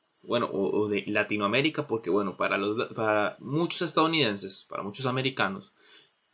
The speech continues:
Latinoamérica se reduce a México, ¿verdad? Pero bueno, ya, ya eso también es otro estereotipo. Eh, o sea, sería un est-, un estereotipo contradictorio hablar de McDonald's y toda esa mierda. Pero bueno,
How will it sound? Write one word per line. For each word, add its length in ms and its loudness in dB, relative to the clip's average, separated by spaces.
Latinoamérica 800 2
se 340 -2
reduce 580 2
a 160 2
México, 480 -4
¿verdad? 280 -2
Pero 160 -2
bueno, 160 -2
ya, 180 4
ya 180 4
eso 200 -4
también 300 -2
es 100 -4
otro 180 0
estereotipo. 600 -6
Eh, 580 0
o 60 -8
sea, 140 2
sería 200 0
un 60 0
est-, 280 -10
un 140 0
estereotipo 460 -4
contradictorio 640 4
hablar 240 -6
de 80 -2
McDonald's 420 0
y 60 -14
toda 140 -2
esa 80 -4
mierda. 280 -10
Pero 140 -2
bueno, 200 0